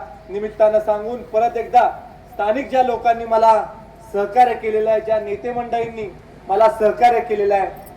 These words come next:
त्यांचे मनापासून आभार मानतो. तुम्ही अनेक वर्षापासून आम्हाला जी साथ दिलेली आहे,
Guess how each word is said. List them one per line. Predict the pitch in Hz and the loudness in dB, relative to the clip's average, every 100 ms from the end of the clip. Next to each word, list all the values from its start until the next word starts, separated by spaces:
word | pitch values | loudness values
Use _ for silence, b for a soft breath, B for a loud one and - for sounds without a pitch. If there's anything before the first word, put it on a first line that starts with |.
| - - | -10 -4
त्यांचे | 202 196 233 | -4 -2 0
मनापासून | 226 226 220 220 | 2 2 2 -2
आभार | 214 214 214 220 | 0 2 2 2
मानतो. | 220 214 226 226 220 - - - - | -2 -4 -4 -4 -6 -14 -20 -20 -12
तुम्ही | 208 240 | -8 -2
अनेक | 226 220 247 240 | 0 2 -2 0
वर्षापासून | 240 240 247 233 226 247 | -2 4 4 4 -2 2
आम्हाला | 247 233 214 214 233 240 | 4 4 0 2 2 2
जी | 226 233 | 0 -10
साथ | - 226 247 | 0 0 0
दिलेली | 262 247 240 | -6 -8 -6
आहे, | 214 | -6